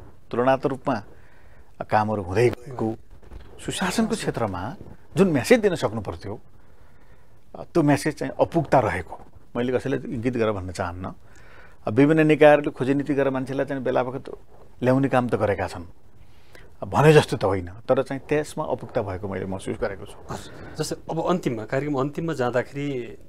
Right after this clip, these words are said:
Speaker 2: अब नेकपाभित्रको विवाद सल्टिने आधारहरू के देख्नुहुन्छ र छोटोमा सुझावको रूपमा आम जनतालाई नेकपाप्रति जति विश्वास गरेका छन्, त्यो विश्वासलाई पुनर्जीवन गर्नको लागि यहाँ जिम्मेवार नेता पनि हुनुहुन्छ,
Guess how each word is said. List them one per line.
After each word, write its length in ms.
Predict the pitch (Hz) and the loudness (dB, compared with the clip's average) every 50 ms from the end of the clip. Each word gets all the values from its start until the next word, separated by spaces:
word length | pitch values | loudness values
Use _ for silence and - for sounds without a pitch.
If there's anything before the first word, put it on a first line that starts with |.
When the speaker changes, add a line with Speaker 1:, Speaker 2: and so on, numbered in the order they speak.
| - | -2
Speaker 2:
अब 340 | 160 175 185 190 185 160 135 | 0 0 2 2 2 2 0
नेकपाभित्रको 720 | 123 120 135 147 160 156 156 151 139 120 - - 131 135 | 0 -2 -2 -2 -2 -4 -4 -4 -6 -8 -10 -10 -8 -8
विवाद 480 | 117 110 113 127 123 135 143 143 147 147 147 - - - - - - - - - - - - | -8 -8 -8 -6 -2 0 2 2 0 0 -4 -8 -16 -18 -18 -18 -18 -18 -18 -18 -18 -16 -16
सल्टिने 760 | 123 - - - 151 170 160 - - 165 160 165 175 180 175 | -16 -8 -4 -2 -2 -2 -4 -4 -6 -2 0 2 2 2 2
आधारहरू 640 | 160 127 117 123 135 139 147 143 127 110 98 104 110 | 0 -2 -2 -2 -2 0 0 0 -2 -2 -6 -8 -8
के 160 | - - 147 | -6 -4 -4
देख्नुहुन्छ 340 | 135 139 131 135 143 139 156 | -2 -2 -2 -4 -4 -4 -4
र 100 | 165 160 | -4 -4
छोटोमा 420 | - - - 226 - 135 107 98 - - - - - - - - - | -4 -4 -4 -4 -4 -4 -6 -8 -10 -16 -18 -18 -18 -18 -18 -14 -8
सुझावको 480 | 139 135 135 143 143 143 143 - 139 | -2 2 4 4 4 4 2 -2 -4
रूपमा 380 | 127 120 - 139 135 143 151 160 - - - - - - | -4 -2 -2 -2 -2 -2 -4 -6 -8 -14 -16 -16 -6 -2
आम 180 | 143 147 147 135 | 0 0 2 2
जनतालाई 500 | 120 117 123 123 120 123 120 117 113 113 | 0 0 0 0 0 0 0 0 -2 -4
नेकपाप्रति 600 | 110 120 131 139 139 139 135 127 - 131 123 120 | -4 -2 -2 -2 0 2 2 0 0 -4 -6 -4
जति 200 | 127 135 139 156 | -4 -4 -2 -4
विश्वास 380 | 123 120 - - 135 127 - | -6 -6 -4 -2 -2 -2 -2
गरेका 140 | 127 117 113 | -4 -4 -4
छन्, 120 | 110 135 127 | -4 -6 -8
त्यो 140 | - 160 | -8 -8
विश्वासलाई 600 | 135 139 - - 170 156 156 156 - 160 147 143 - - - - - - - | -8 -8 -2 0 0 0 0 0 -2 -2 -2 -2 -6 -12 -16 -18 -18 -10 -4
पुनर्जीवन 480 | - 143 143 131 123 131 131 127 127 | -2 0 0 0 0 0 0 0 0
गर्नको 300 | 117 120 117 117 117 113 | 0 0 0 0 -2 -4
लागि 280 | 110 104 104 104 104 120 | -4 -4 -4 -2 -4 -4
यहाँ 400 | 120 113 117 127 139 143 143 143 - | -4 -2 0 0 0 0 -2 -6 -10
जिम्मेवार 360 | 123 123 131 135 131 139 131 | -8 -4 -2 0 0 0 0
नेता 200 | 123 123 120 123 | 0 -2 -4 -4
पनि 140 | 107 120 113 | -6 -6 -8
हुनुहुन्छ, 300 | 107 95 - - - - | -12 -12 -14 -14 -14 -12